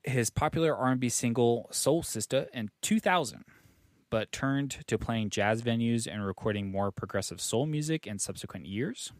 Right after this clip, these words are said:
He has commercially released four albums to critical success, while his unreleased but widely leaked second album, Love for Sale, also found wide acclaim among critics and listeners.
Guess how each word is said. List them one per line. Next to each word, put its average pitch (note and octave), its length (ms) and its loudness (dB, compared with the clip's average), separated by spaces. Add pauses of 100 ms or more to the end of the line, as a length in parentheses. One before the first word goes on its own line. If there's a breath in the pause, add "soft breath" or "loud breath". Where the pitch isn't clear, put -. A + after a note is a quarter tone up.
(180)
He A#2+ 340 0
has A2+ 220 -2
commercially A#2+ 420 0
released A2 420 0
four F#3 280 2
albums D3 500 0
to - 140 -4
critical G2 340 -8
success, - 540 -4 (580 loud breath)
while A#2 160 8
his A#2 260 4
unreleased C3+ 720 0
but G#2 340 0
widely A2+ 720 0 (160)
leaked A2+ 500 -8
second D3+ 380 -2
album, G#2 400 -2 (560 loud breath)
Love A2+ 220 2
for A2+ 100 -2
Sale, G#2+ 320 6
also B2 400 2
found B2 360 2
wide A2 320 2
acclaim G#2+ 380 -2
among G2 280 -4
critics - 500 0
and A#2+ 160 -2
listeners. G#2+ 560 -4